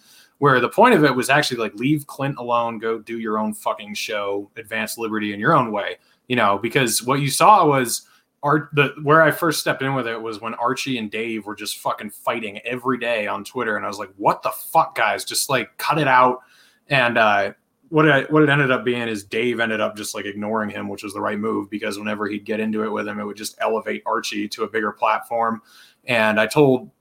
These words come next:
I've told Archie, uh, directly the other day, I was like, "Archie, fuck off. Go advance liberty in your own way. Like, stop worrying about how Dave's doing his show." Uh, 'cause that's what really all these detractors are doing. They're all complaining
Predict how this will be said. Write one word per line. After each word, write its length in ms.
I've 140
told 200
Archie, 460
uh, 160
directly 640
the 100
other 160
day, 240
I 80
was 140
like, 180
"Archie, 340
fuck 360
off. 340
Go 420
advance 460
liberty 420
in 100
your 160
own 200
way. 200
Like, 300
stop 480
worrying 300
about 200
how 140
Dave's 400
doing 240
his 160
show." 400
Uh, 160
'cause 120
that's 160
what 80
really 280
all 120
these 160
detractors 500
are 60
doing. 360
They're 160
all 200
complaining 800